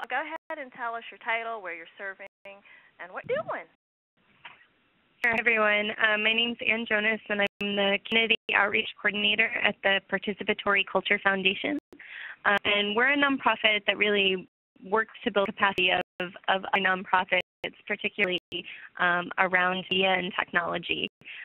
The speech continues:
Speaker 2: Um, and the particular project that I work on is called Miro Community, and it's a platform that allows you to bring together videos from across the internet, um, and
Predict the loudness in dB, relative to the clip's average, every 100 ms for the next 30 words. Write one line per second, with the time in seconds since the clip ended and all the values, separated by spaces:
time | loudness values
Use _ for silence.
0 | -2 2 2 2 0 0 2 2 2 0
1 | -8 0 2 2 0 -2 2 2 4 0
2 | 0 0 2 -2 -4 -12 -14 -6 0 0
3 | 2 2 2 2 -2 -4 -2 0 0 -2
4 | -4 -8 -10 -10 -2 0 2 0 -2 -2
5 | 0 0 -2 _ _ 2 2 0 -2 2
6 | 2 4 2 2 0 -4 -4 -10 -2 -2
7 | 0 0 2 2 0 0 0 0 0 -2
8 | -2 -2 2 2 0 -4 -6 -2 -2 -2
9 | -4 -2 -4 -4 -10 -16 -2 0 2 0
10 | -2 -2 -4